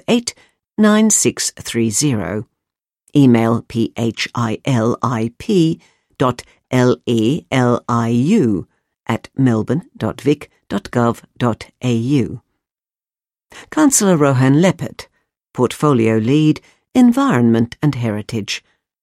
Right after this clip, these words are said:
Phone nine six five eight, nine zero five one. Email R O H A N dot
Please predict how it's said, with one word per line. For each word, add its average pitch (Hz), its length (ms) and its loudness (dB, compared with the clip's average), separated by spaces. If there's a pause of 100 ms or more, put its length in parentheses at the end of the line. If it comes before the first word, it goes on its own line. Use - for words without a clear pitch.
(200)
Phone 117 240 2
nine 120 240 2
six - 340 -4
five 107 360 -4
eight, 233 240 -2 (340)
nine 208 300 2
zero 120 420 2
five 107 460 -4
one. 117 420 -4 (720)
Email 120 500 4 (320)
R 127 240 2
O 110 260 0
H - 520 -4
A 117 260 -2
N 139 420 2 (220)
dot 117 240 -4